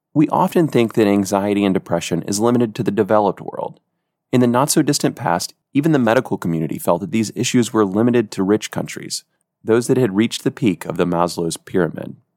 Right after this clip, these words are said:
The idea of this pyramid is, of course, that people need their basic needs,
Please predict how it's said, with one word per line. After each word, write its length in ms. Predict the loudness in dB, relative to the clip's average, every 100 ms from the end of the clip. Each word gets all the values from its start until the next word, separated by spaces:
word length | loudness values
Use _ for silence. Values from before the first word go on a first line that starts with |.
| _ _ _
The 200 | -2 2
idea 360 | 2 2 2 4
of 140 | 2
this 160 | 0 -4
pyramid 460 | -2 -2 0 -2 -2
is, 360 | 0 0 -2
of 200 | -6 -10
course, 480 | -2 2 2 0 -4
that 220 | -6 -6
people 300 | -6 -4 0
need 200 | 0 0
their 140 | 0 0
basic 440 | 0 0 -2 -4
needs, 500 | -4 -4 -4 -10